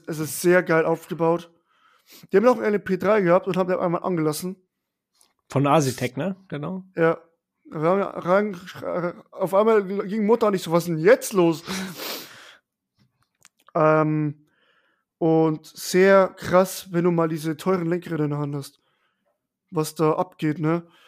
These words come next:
Speaker 1: Ich hab die G S I-Lenkräder, das sind richtige, richtige fette Dinger.
Speaker 2: Mhm.
Speaker 1: Unglaubliche Qualität. Das Einzige bei G S I stört mich, dass die Potis nicht so gut sind. Diese Drehregler.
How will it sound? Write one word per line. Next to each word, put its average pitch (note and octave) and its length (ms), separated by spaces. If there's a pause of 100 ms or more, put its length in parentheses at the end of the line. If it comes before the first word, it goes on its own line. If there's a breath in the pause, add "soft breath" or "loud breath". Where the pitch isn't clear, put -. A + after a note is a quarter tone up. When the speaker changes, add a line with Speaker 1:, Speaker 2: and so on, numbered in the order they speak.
(140 soft breath)
Speaker 1:
Ich - 80
hab - 80
die D3+ 140
G D#3+ 100
S D#3+ 160
I-Lenkräder, F#3 560
das E3+ 160
sind E3 280
richtige, F#3 600 (220)
richtige G3 480 (420)
fette - 440
Dinger. G3+ 540
Speaker 2:
Mhm. C3+ 320 (1300 loud breath)
Speaker 1:
Unglaubliche G3+ 420
Qualität. F#3 540 (360 loud breath)
Das E3+ 140
Einzige G3+ 300
bei F3 140
G - 180
S E3+ 100
I A3+ 100
stört F#3+ 320
mich, F3+ 200
dass E3+ 220
die D#3 180
Potis A#3 440
nicht D#3 140
so D#3 120
gut C#3+ 200
sind. G3+ 240 (460)
Diese D3 160
Drehregler. E3+ 600